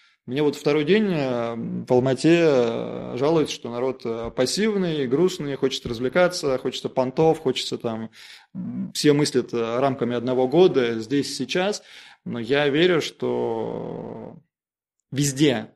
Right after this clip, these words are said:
в каждой стране, в каждом городе есть люди, которым, а, не все равно, которые, б, начинают что-то делать, как вы, например, да? Вы же оторвали одно место от дивана и пошли вот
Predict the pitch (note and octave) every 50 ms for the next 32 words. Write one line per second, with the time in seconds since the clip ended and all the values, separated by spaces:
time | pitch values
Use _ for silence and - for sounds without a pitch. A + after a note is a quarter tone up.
0 | _ _ _ - - D#3 D3 C#3 B2 A#2+ A#2 - - C3 C#3 C3+ C#3 C3 A2+ -
1 | - C3 B2 A#2 B2+ B2+ C3 F3 G#3 G3 D3+ C3 A#2 C3+ C#3+ C#3 - C#3 C3+ E3+
2 | G#3+ G#3 E3 - C3 - F#3+ B2 B2 - - D#3+ C#3+ C3 C3+ B2+ - C#3 C3+ C3
3 | A#2+ A#2 A#2 A#2+ D3+ - _ _ _ _ _ _ _ - - C#3 C#3+ D3 D3+ E3+
4 | C#3 C3 B2 - D3 C#3+ C3 - - C#3+ C#3 - A2+ G#2+ B2 B2+ D3 D#3+ E3+ _
5 | _ _ _ _ _ _ _ - C#3+ C3+ C3+ C3+ C#3+ C3+ A#2 - A#2 G#2+ G#2+ G#2+
6 | G#2+ A2+ B2+ D3+ E3+ D3+ A#2+ A#2+ - B2+ C3 B2 A#2+ A#2 A2+ C3+ C#3 E3 F3+ D#3+
7 | C#3 A#2+ A#2+ B2 B2+ C3 A#2+ - - A#2 A2+ A2 B2 C#3 E3+ G#3 A3+ F3+ C#3 A#2
8 | A2+ - A#2 A2+ - D3 E3+ D#3+ C3 G#2+ - -